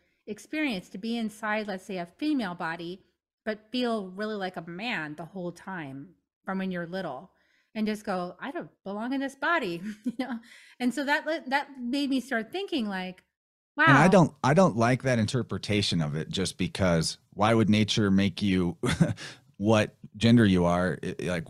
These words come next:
Speaker 2: that's like saying God made a mistake. Now, obviously, people can express whatever masculine or feminine qualities they want. It, it, harming no one else is no problem.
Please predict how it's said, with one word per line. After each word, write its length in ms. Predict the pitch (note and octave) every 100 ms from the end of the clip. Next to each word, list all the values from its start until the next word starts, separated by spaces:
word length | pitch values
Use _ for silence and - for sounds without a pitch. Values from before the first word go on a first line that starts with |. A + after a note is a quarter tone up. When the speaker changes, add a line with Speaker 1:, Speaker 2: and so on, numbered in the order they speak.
| -
Speaker 2:
that's 180 | G2+ G#2
like 160 | A2+ G2+
saying 300 | A2+ G2+ F2+
God 340 | G2+ G2+ E2+ -
made 180 | G#2 F#2
a 40 |
mistake. 460 | E2+ - E2+ C#2+ - - - -
Now, 340 | C3+ B2+ G2 - _ _ -
obviously, 500 | B2+ B2+ C3 A2+ G#2+
people 380 | G#2 - C#3 C3+
can 160 | B2 A2+
express 480 | G#2 - A#2+ A2+ -
whatever 380 | G2+ G2 G2
masculine 500 | F#2 G#2 G#2 - G#2
or 60 | F#2+
feminine 340 | - A2+ F#2+
qualities 400 | E2+ G2 F2 D2
they 100 | -
want. 360 | F2 G#2+ D2 -
It, 80 | E2 -
it, 160 | E2 - - - -
harming 320 | A2+ A2 G2+
no 120 | G2+
one 140 | F#2+
else 400 | G#2 B2+ B2+ - - _
is 160 | - -
no 120 | F#2+
problem. 500 | E3 F3 - C2